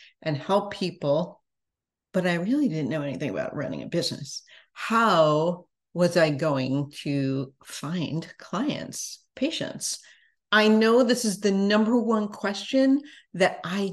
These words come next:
get asked all the time. How do I find new patients or clients? How, and basically that's what marketing is. It's helping you attract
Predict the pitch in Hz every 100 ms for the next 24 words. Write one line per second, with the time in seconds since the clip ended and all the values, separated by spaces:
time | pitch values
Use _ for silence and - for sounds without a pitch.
0 | 196 185 165 - 165 165 185 185 - -
1 | _ _ _ - 165 156 156 - - 165
2 | 156 - 147 131 131 - _ _ _ _
3 | _ - 185 175 175 175 180 180 - 175
4 | 160 151 - 165 143 143 143 143 131 _
5 | _ 160 147 131 139 127 135 135 127 -
6 | - 127 - - - - - - _ _
7 | - 165 160 165 170 160 - - 175 143
8 | - - 262 277 - 262 214 151 165 254
9 | - 208 - - 180 185 185 156 147 139
10 | 214 151 143 170 - - - 233 190 -
11 | - 202 226 240 226 185 165 165 180 180
12 | - - 208 202 135 196 - -